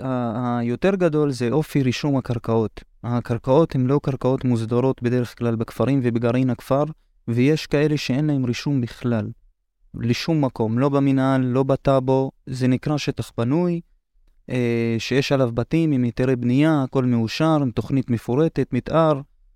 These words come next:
אה, אבל פשוט ההוכחה על הבעלות של הנכס זה ה-, זה האישור מהעירייה או מהמועצה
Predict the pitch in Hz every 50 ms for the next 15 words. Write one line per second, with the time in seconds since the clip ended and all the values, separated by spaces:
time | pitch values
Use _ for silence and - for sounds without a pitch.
0 | _ _ _ _ _ 127 127 123 120 120 120 120 117 - 131 123 135 131 - 160
1 | - - 247 220 - 180 156 - 165 147 - - 208 202 190 175 165 151 147 147
2 | 156 165 180 175 - - 143 143 151 165 170 - - 170 151 - - - 127 127
3 | 127 127 127 127 127 127 127 127 123 123 123 123 127 123 123 123 123 123 123 123
4 | 123 123 120 123 - _ _ _ _ _ _ _ 120 120 127 127 127 123 127 -
5 | - - 185 185 180 170 160 156 139 135 131 127 120 120 120 123 123 135 156 170
6 | 170 165 147 147 139 135 131 127 123 123 120 117 - - - 165 170 180